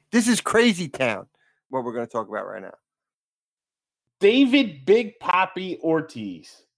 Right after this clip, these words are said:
Speaker 1: I just saw him. I literally just
Speaker 2: Yeah,
Speaker 1: saw him.
Speaker 2: you did. You told me about that.
Speaker 1: Yeah. So, so for the, for the fans here, it, it,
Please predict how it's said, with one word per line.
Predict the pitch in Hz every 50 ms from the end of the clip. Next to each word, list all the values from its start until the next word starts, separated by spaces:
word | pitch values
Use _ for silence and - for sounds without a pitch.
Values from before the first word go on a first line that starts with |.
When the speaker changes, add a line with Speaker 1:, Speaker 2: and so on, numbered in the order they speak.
| _ _ _ _ _ _ -
Speaker 1:
I | 220 233
just | 220 - 302 302 285 - -
saw | - 320 311 330 349 359 311 135
him. | - - _ _ _ _ _ _ _ _ _ _ -
I | 202 233
literally | 247 254 262 285 320 320 302 285 269 262 240
just | - 269 277 131
Speaker 2:
Yeah, | 170 180 208 226 247
Speaker 1:
saw | 247 240
him. | 214
Speaker 2:
you | 196 196 185
did. | 143 151 208 233 262 247 160 127
You | 165 180
told | 147 - 175 190 220 254
me | 254 285 254
about | 180 156 147 135 123 127 -
that. | 107 95 85 - -
Speaker 1:
Yeah. | - 415 415 403 220 180 151 - - -
So, | - - 196 196 185 135 143
so | 165 - 196 190 180
for | - - 190
the, | 170 170 156 127 117 _
for | - 180 175
the | 151 151
fans | 147 - 214 240 269 339 262 -
here, | - 160 156 170 185 - -
it, | - - - - - 185 190 - -
it, | -